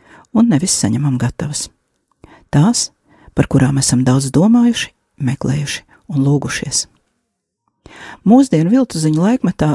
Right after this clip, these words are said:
vairs nedrīkstam akli uzticēties medijiem, tāpēc aicinu pārbaudīt un meklēt papildu informāciju arī par to, ko jūs dzirdat manos raidījumos, un pārbaudiet avotus.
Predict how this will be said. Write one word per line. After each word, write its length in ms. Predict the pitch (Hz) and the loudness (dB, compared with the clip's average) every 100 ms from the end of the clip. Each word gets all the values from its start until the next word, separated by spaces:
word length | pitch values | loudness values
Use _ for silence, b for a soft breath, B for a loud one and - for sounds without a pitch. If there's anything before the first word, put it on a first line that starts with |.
| - | 0
vairs 220 | 175 - 262 | 0 2 2
nedrīkstam 540 | 269 139 151 - 143 - | 4 2 -2 -4 -6 -2
akli 300 | 156 196 - | -2 -2 -4
uzticēties 640 | 147 - 156 131 131 - - | -6 -6 -2 -2 0 -2 0
medijiem, 480 | 151 156 120 135 220 - B B B B B - | 0 0 -2 -4 -8 -12 B B B B B -2
tāpēc 300 | - 131 - | 0 0 2
aicinu 320 | 156 - 127 | 0 0 -2
pārbaudīt 640 | - 160 202 196 156 143 143 | 2 2 4 2 2 0 0
un 120 | 139 | 0
meklēt 320 | 151 131 127 | 2 0 0
papildu 400 | 139 - 240 226 | -2 0 2 2
informāciju 720 | 240 - 214 190 175 175 165 B B B - | 0 0 0 0 0 0 -2 B B B 0
arī 160 | 294 311 | 2 2
par 160 | 277 - | 0 0
to, 160 | 165 | 0
ko 160 | 202 262 | 0 0
jūs 220 | 247 185 | 0 0
dzirdat 300 | 175 190 233 | -2 -2 0
manos 260 | 277 135 - | 2 0 -2
raidījumos, 600 | 135 127 117 87 - - B B B B | -2 0 -2 -2 -4 -8 B B B B
un 140 | - 156 | -2 0
pārbaudiet 760 | 175 220 254 202 185 165 - - | 0 0 2 0 0 -2 -2 -2
avotus. 680 | 135 135 101 - - - | -2 -2 -8 -10 -12 -12